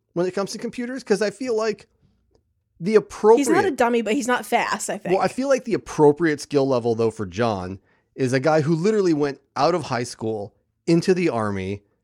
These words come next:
Speaker 1: into the C I A, into Black Ops, is that this guy should be able to, this guy should be able to basically look up his ex-girlfriend's Facebook page and look up porn.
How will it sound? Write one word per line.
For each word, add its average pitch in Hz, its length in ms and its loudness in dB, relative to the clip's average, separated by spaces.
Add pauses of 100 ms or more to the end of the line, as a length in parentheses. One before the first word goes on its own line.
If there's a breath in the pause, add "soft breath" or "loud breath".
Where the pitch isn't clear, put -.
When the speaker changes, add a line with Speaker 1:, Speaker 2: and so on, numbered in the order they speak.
(120)
Speaker 1:
into 165 260 0
the 143 140 -2
C 156 280 0
I 123 180 2
A, 90 460 -2 (300)
into 143 600 2 (100)
Black 123 300 -4
Ops, 90 340 -8 (680)
is 139 160 2
that 135 180 0
this 190 160 0
guy 156 220 0
should 143 200 -4
be 131 140 2
able 127 180 0
to, 117 180 -8 (380)
this 165 200 0
guy 180 140 2
should 175 200 0
be 151 120 2
able 139 160 2
to 127 100 -4
basically 120 680 -2 (800)
look 170 240 2
up 185 120 2
his 156 140 0
ex-girlfriend's 147 680 0
Facebook 131 480 -4
page 101 460 -4
and 127 160 -4
look 123 120 -4
up 117 160 -6
porn. 92 320 -6